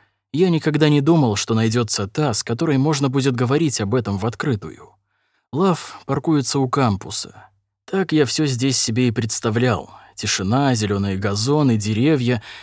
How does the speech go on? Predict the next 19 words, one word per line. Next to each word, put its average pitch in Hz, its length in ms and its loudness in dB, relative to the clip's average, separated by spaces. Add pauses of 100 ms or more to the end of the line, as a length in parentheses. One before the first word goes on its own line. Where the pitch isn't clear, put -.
и 127 60 -4
старинные 160 540 2
здания. 131 680 -2 (640)
Мы 190 140 2
обходим 147 480 2
стороной 147 480 2
вездесущие 107 800 -2
Starbucks 120 720 0
и 135 200 -8
Urban 131 380 2
Outfitters. - 840 -4 (480)
Что - 220 -6
поделаешь, 170 560 -2
Америка. 110 680 -2 (440)
И 120 60 -2
заглядываем 147 640 4
в 113 80 -2
греческий 147 520 0
ресторанчик. 120 880 -4